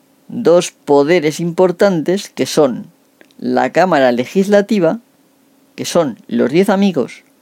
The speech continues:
reunidos tomando decisiones sobre, en este caso, las leyes que van a usar para comprar el regalo. Que esas leyes van a ser cuánto dinero se van a gastar. Estoy poniendo un ejemplo muy tosco,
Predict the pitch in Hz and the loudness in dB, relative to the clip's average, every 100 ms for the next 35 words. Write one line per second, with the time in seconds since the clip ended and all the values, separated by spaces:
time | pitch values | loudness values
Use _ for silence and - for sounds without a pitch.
0 | _ _ _ - 113 120 117 120 147 - | _ _ _ -8 -2 0 0 -2 -2 -4
1 | - - - _ _ _ _ _ _ _ | -8 -20 -20 _ _ _ _ _ _ _
2 | _ _ _ _ - 165 143 185 143 135 | _ _ _ _ -2 0 2 0 2 2
3 | 160 156 139 185 175 - 190 - - _ | 0 -4 -4 0 0 -2 -8 -12 -20 _
4 | _ - - 123 120 123 113 120 143 - | _ -16 -8 -4 -2 -2 -4 -2 -2 0
5 | 170 170 165 165 202 _ _ _ _ _ | 0 0 0 -2 -2 _ _ _ _ _
6 | _ _ _ - 127 127 123 147 170 175 | _ _ _ -10 -2 -2 0 2 4 2
7 | 196 131 127 143 151 - 151 139 190 _ | 0 2 2 2 0 0 0 0 -4 _
8 | _ _ 160 175 175 120 117 117 135 208 | _ _ 0 2 0 0 -2 0 0 0
9 | 214 101 - _ _ _ _ - 135 170 | 0 -6 -14 _ _ _ _ -8 -2 0
10 | 170 180 208 175 151 175 185 208 - - | 2 4 4 2 2 2 2 0 -6 -2
11 | 131 135 139 165 170 180 185 190 202 - | 0 0 0 2 2 2 2 2 0 2
12 | 240 240 _ _ _ _ _ _ _ _ | 0 0 _ _ _ _ _ _ _ _
13 | _ _ _ _ _ _ - 202 202 185 | _ _ _ _ _ _ -2 0 2 2
14 | 156 139 139 143 143 139 131 - 143 - | 2 0 0 0 0 0 0 0 -2 -2
15 | 180 | -4